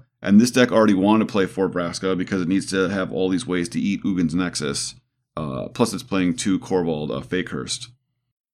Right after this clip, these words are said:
So that Treacherous Blessing was already a card that was attractive to me, replacing Tireless Tracker. It gives you way more cards, way more card velocity.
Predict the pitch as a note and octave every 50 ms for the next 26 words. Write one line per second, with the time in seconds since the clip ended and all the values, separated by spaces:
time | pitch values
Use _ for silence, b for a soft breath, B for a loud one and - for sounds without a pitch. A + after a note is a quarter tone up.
0 | _ _ _ _ _ _ - - A#2 A2 G#2 A#2 - - - - - - - D3+
1 | D3+ D#3 B2 - A#2+ B2 B2 B2 A#2 A2 G#2 - G#2+ A2+ A2 G#2 G#2 A#2 A2 F#2+
2 | G2 F2+ G2 E2+ - - G#2 G2+ G2+ - G2 F#2 F#2+ F#2+ G2 F#2+ F#2+ - - G#2
3 | F2+ - F#2+ F2+ E2+ G2+ F#2 F2 E2 - - - E2+ E2 - - C#2+ C#2 - G2
4 | D#2+ F#2+ F#2+ E2 F#2+ F#2+ F#2+ F#2 F2+ E2 - - E2+ E2+ E2+ E2+ F2 E2 D#2 F#2
5 | F2+ F2 E2 E2 E2 - F2+ E2+ D2 E2 D#2+ D#2+ D#2+ D#2+ - - - A#1 B1+ C#2+
6 | -